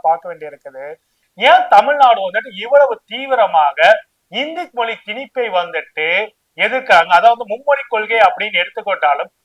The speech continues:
இப்பொழுது இந்திய ஒன்றியத்தை ஆளக்கூடிய இந்த பாஜக அரசு மும்மொழி கொள்கைன்னு சொன்னாலும், அது வந்துட்டு மறைமுகமாக இந்தியை திணிப்பதற்கான வேலை அப்படின்றத மிக தெளிவாக புரிந்து கொண்டுதான்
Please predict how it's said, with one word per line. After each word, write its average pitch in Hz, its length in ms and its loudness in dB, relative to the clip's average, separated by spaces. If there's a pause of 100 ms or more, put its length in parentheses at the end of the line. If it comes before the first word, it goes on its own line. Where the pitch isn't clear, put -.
(140)
இப்பொழுது 240 580 -2
இந்திய 247 320 -10
ஒன்றியத்தை 214 380 -4
ஆளக்கூடிய 185 480 0
இந்த 175 220 -8
பாஜக 190 460 2
அரசு 156 560 -6 (140)
மும்மொழி 285 400 -2
கொள்கைன்னு 208 420 -6
சொன்னாலும், 180 540 -2 (240)
அது 233 400 4
வந்துட்டு 226 260 -6
மறைமுகமாக 226 800 2 (160)
இந்தியை 254 280 -14
திணிப்பதற்கான 196 760 -4
வேலை 185 460 -2 (300)
அப்படின்றத 196 720 2
மிக 196 180 -4
தெளிவாக 220 640 -2
புரிந்து 202 300 -10
கொண்டுதான் 165 640 -2